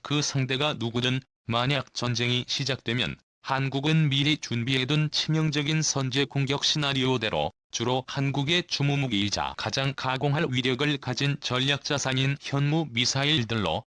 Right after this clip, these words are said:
상대를 거의 반쪽 상태에서 전쟁을 시작하게 되는 것입니다. 이러한 한국의 상호파괴 전략 때문에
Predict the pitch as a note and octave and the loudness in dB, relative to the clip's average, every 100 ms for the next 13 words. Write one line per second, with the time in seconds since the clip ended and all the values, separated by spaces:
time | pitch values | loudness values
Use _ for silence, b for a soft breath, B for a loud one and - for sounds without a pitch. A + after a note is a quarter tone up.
0 | _ - - D3 C#3 C#3+ C#3 B2+ C3+ D3+ | _ -4 -2 0 0 -2 0 0 0 0
1 | - A2+ B2 - - - A#2+ A#2+ C#3 C3+ | -2 -2 0 -2 -2 -4 -4 -2 0 2
2 | B2+ C3+ - - C3 B2 C3+ D3 - - | 0 -2 -4 -2 0 0 0 -2 -2 -2
3 | C3+ B2 A#2+ A2+ A#2+ A2 G#2 A2 A2 - | -2 -4 -4 -4 -2 -2 -2 -2 -2 -2
4 | A2+ G#2 C#3 B2 C3+ C#3 D3 F3 E3+ - | -2 -2 -4 -4 0 2 2 0 -2 -2
5 | C#3+ C#3+ C#3+ E3 E3 - D3 C3 - B2 | -2 0 0 0 0 -2 -2 -2 -2 -2
6 | B2 A#2+ A#2+ C3 D3+ - A#2+ A#2+ E2+ | -2 0 0 0 -2 -2 0 0 -4